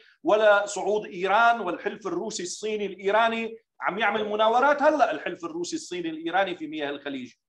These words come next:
مناورات عسكرية، مش عم يعمل مناورات يعني على كيفية إدارة،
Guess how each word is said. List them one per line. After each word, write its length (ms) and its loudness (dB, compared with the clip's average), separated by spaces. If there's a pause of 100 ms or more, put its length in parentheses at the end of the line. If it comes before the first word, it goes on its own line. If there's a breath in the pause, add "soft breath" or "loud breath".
(120)
مناورات 540 4
عسكرية، 580 0
مش 140 -6
عم 140 -4
يعمل 420 -6 (220)
مناورات 640 4
يعني 220 -2
على 360 0
كيفية 460 -6
إدارة، 460 2